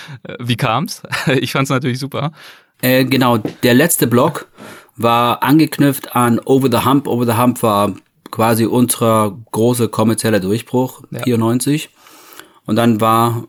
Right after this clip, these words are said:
Speaker 2: mm, das Programm so twenty-five Years Later.
Speaker 1: Mhm.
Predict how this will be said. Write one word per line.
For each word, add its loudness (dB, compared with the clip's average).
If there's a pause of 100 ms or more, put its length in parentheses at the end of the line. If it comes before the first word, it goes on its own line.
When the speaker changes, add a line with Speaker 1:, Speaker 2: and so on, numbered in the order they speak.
(180)
Speaker 2:
mm, -2
das -2
Programm 0
so 0
twenty-five -2
Years -2
Later. 0 (120)
Speaker 1:
Mhm. -8